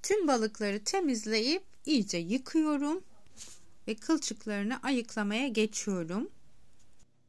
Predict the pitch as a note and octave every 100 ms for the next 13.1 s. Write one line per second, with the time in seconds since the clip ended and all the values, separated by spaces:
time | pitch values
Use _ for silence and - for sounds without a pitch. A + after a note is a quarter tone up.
0 | _ - - - - - - - - -
1 | - - D4+ F#4+ - D4 A#3+ G#3+ G3+ F#3+
2 | F#3 F3+ G3 D#4 - - - E4 D#4 A3
3 | G#3+ G#3+ - E4 A#3 G3+ F#3 F#3 E3 E3
4 | - C#4 - A3 F#3 A#3 - - A#3 G3+
5 | G3 - D4+ D#4 C#4 B3 C4+ - G#3+ -
6 | A#3+ F#3+ A3+ - - - - _ _ -
7 | - - - - - G4 G4 C4 A#3+ G#3+
8 | G3 G3 G3 G#3 - E4+ D4+ A#3 A3+ -
9 | E4+ - - E4 D#4+ C4+ G#3 - F#3+ F3+
10 | F#3 E4+ D#4 G#3+ G3 F#3 A3+ E4+ F4 -
11 | - A#3 G3+ G3+ F3+ - D4 A3+ G3 E4
12 | - G#3+ E3+ D#3 D#3+ A#3+ C4+ - - C4+